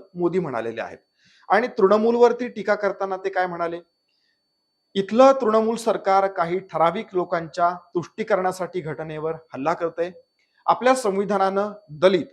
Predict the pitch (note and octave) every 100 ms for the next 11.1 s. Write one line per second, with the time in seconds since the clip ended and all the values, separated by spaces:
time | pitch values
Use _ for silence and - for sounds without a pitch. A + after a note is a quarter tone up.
0 | - D#3 F3 D#3+ C#3+ F3+ F3+ E3 D3+ D3+
1 | D3+ D#3+ - C#3 C#3 E3 D#3 D3+ D3 D3+
2 | - _ _ _ - - - A3 - -
3 | _ _ _ - G#3+ A3+ - - D#3 D3+
4 | D#3+ D3+ D3 D3 D3 - - - G3+ F3+
5 | D#3 D3+ D3 C#3 D3+ D#3+ - _ _ C#3
6 | C#3+ E3+ G#3+ G#3 F#3+ G3 F#3+ F#3 G3 -
7 | _ _ _ _ - D3+ F#3 B3+ C4 G3
8 | G#3 F3+ E3+ F3+ F3+ E3+ E3 E3 E3 D#3+
9 | D#3 D3+ E3+ D3+ C3+ E3+ F#3+ C3+ G#2 _
10 | _ F3 E3 E3+ F#3+ - F#3 D3+ C3 C3+
11 | D#3+